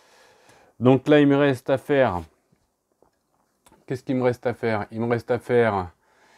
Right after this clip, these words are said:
Il faut que je fonde les petits, euh, les petits pupiaux ici, là, que j'ai mis au niveau des vérins,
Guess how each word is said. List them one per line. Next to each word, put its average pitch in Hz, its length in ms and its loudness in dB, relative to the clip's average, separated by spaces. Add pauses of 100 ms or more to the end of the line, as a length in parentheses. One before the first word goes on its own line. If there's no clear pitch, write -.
(420)
Il 127 140 -6
faut 131 140 0
que 113 60 -2
je 131 140 0
fonde 165 340 0 (240)
les 135 160 0
petits, 135 300 -4
euh, 120 220 4
les 120 100 0
petits 120 160 -14
pupiaux 156 400 -2
ici, 156 240 -4
là, 160 100 2
que 143 60 -4
j'ai 123 140 -2
mis 143 180 0
au 143 60 -4
niveau 120 240 -2
des 117 100 0
vérins, 120 380 -2